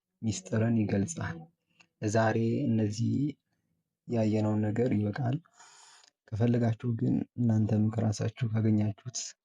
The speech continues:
ተሞክሮና ብቸኝነት ወይንም ደግሞ ብቻ በመሆን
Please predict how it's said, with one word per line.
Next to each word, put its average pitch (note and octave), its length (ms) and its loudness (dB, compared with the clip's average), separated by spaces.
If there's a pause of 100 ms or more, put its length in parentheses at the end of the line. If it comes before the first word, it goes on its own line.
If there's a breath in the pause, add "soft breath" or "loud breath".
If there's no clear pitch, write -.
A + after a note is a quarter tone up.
(220)
ተሞክሮና G#2+ 540 2 (920 loud breath)
ብቸኝነት A#2 640 0 (160)
ወይንም A2 300 2
ደግሞ G#2+ 300 2
ብቻ A2+ 200 -2 (180)
በመሆን A2+ 440 2